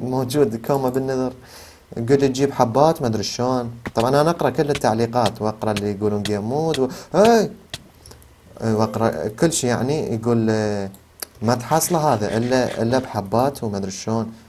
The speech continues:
حبات شنو يا اخي؟ اذا انت ما تعرف ماينكرافت لا تقول جيم مود. اوكي؟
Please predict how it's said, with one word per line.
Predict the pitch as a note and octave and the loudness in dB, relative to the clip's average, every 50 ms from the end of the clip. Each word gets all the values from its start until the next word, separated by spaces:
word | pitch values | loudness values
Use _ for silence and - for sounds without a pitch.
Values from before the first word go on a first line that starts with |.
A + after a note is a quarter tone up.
| - _ _ _ - - - | -20 _ _ _ -20 -16 -14
حبات | G#2 - G#2+ G2+ G2+ B2 C3+ C#3 | -10 -8 -8 -2 0 0 0 0
شنو | - - D3+ C3 G#2+ G2 | 0 -2 -2 -2 0 0
يا | G2+ G2+ G2 F#2+ F#2 F#2 | -2 -2 -2 -4 -4 -6
اخي؟ | F#2 - G#2+ G#2 | -6 -4 -4 -2
اذا | F#2+ G#2 A2 A2+ | 0 2 2 2
انت | A2+ A2+ - D3 | 2 2 2 2
ما | C#3 C#3+ C#3+ | 4 4 4
تعرف | C#3+ D#3 C#3 C3 C3+ | 4 4 2 2 2
ماينكرافت | C#3+ C#3+ C#3+ C#3+ C#3+ D3+ D#3 D#3+ D#3 - - C#3 | 0 2 2 2 2 2 2 2 2 -2 -6 -6
لا | C3 C#3 C#3 C3 C3+ D#3 | -4 -4 -4 0 0 0
تقول | D3+ D#3 E3 F3 D3 B2 | 0 2 0 0 0 2
جيم | A#2 A2 G2 | 0 0 0
مود. | F#2+ F#2 F2+ F2+ - - - - - - - - - _ - | 0 -2 -4 -6 -10 -14 -20 -20 -20 -20 -20 -20 -20 _ -4
اوكي؟ | G#2 G#2+ G#2 - C3 C#3+ D#3 | -2 -2 -2 2 2 2 2